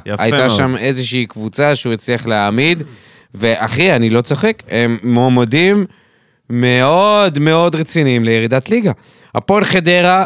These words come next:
Speaker 2: אני אומר לך, <clears throat> הפועל חדרה החתימו כמה שחקנים, הביאו את דוניו,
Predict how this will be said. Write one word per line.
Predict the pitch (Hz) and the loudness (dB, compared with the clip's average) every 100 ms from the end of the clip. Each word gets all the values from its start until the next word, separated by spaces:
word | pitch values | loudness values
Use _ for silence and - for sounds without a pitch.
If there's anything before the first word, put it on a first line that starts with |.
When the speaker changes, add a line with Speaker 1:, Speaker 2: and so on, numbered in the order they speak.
| - | -2
Speaker 2:
אני | 139 139 | 0 2
אומר | 135 185 | 2 2
לך, | 160 123 - 180 170 117 87 | 0 -4 0 0 2 0 -6
<clears throat> | _ _ - - - | _ _ -20 -18 -10
הפועל | 123 160 165 | -2 0 0
חדרה | 165 156 156 165 - _ _ _ _ _ - | 0 2 2 0 -4 _ _ _ _ _ -6
החתימו | 127 - 202 196 | -2 2 2 2
כמה | 196 190 | 2 2
שחקנים, | - 151 160 147 170 175 156 _ _ - | 0 -2 0 2 2 0 -6 _ _ -10
הביאו | 127 123 165 139 | -4 0 2 2
את | 120 | 2
דוניו, | 139 180 185 175 | 2 2 2 0